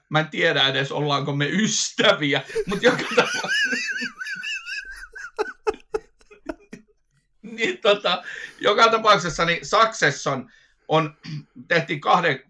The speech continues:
jakson, ö, kauden jälkeen, niin, ja ne oli upeita kausia, ne oli tosi intensiivisiä. Tuli kolmas kausi, johon vaikutti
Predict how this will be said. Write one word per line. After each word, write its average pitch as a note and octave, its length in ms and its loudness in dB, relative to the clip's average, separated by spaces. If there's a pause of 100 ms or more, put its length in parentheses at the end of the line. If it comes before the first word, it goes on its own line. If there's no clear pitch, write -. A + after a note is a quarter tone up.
(180)
jakson, B2+ 320 -2
ö, B2+ 520 -2
kauden D3 400 4
jälkeen, C#3+ 460 2
niin, - 140 -14 (340)
ja - 240 0 (180)
ne D3+ 60 0
oli E3+ 160 -2
upeita G#3 420 2
kausia, B2 500 -2
ne A#2 60 -8
oli B2+ 200 -8
tosi E3 280 -2
intensiivisiä. B2+ 760 -4
Tuli E3+ 220 -4
kolmas F3+ 480 -2
kausi, D#3 340 0
johon C3 200 -2
vaikutti C#3+ 560 -4